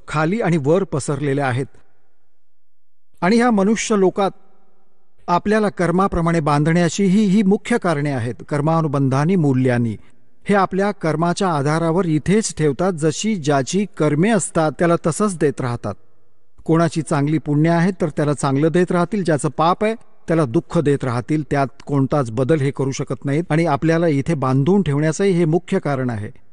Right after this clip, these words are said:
आता बघा, खाली आणि वर, सगळ्या लोकात नाही, खाली आणि वर पसरल्या आहेत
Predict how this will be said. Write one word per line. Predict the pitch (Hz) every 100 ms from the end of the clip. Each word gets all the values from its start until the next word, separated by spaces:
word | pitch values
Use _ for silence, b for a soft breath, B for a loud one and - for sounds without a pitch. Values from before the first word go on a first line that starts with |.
| - - - - - - - - - - - - - 135
आता | 131 131
बघा, | 117 110 110 - - - - - - - - - - - - -
खाली | 147 151 185 214
आणि | 147 147
वर, | 131 139 127 - -
सगळ्या | - 180 190 196
लोकात | 190 202 202
नाही, | 170 120 -
खाली | 156 170 214
आणि | 185 151 120
वर | 180
पसरल्या | 208 156 127 127 127
आहेत | 120